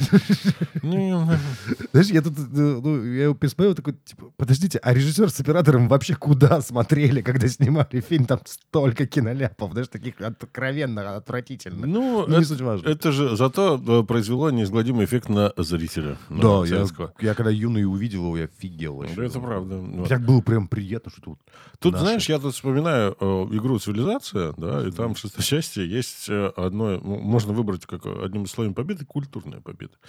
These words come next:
Speaker 1: Мгм.
Speaker 2: Вот. И это когда, ну, ты не завоёвываешь, э, чу-, э, друг-, другие государства, вот, а оказываешь на них настолько культурное влияние, что они начинают жить как ты.
Speaker 1: Мгм.
Speaker 2: Ну вот.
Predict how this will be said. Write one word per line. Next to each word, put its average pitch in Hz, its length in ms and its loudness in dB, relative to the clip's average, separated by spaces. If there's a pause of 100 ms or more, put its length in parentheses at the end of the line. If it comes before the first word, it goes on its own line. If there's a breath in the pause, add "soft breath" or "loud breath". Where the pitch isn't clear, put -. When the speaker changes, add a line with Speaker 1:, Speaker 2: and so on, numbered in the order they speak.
(120 loud breath)
Speaker 1:
Мгм. 85 220 -6
Speaker 2:
Вот. 104 180 0 (200 loud breath)
И 107 60 -4
это 123 180 0
когда, 131 440 0
ну, 120 180 -2
ты 139 180 -2
не 123 180 2
завоёвываешь, 185 640 -4
э, 90 300 -4
чу-, 104 180 -8
э, 90 540 -10 (560)
друг-, 101 520 -6
другие 120 340 0
государства, 87 600 -8 (380 loud breath)
вот, 107 240 -2 (180 soft breath)
а 123 240 -2
оказываешь 135 500 -2
на 139 40 -4
них 123 140 -4
настолько 131 320 -6
культурное 131 400 -4
влияние, 180 400 -4
что - 160 -10
они 156 140 -6
начинают 127 380 -6
жить 139 180 -10
как - 200 -14
ты. 87 320 -10 (500)
Speaker 1:
Мгм. 98 360 -4 (420 soft breath)
Speaker 2:
Ну 95 200 -6
вот. 78 100 -10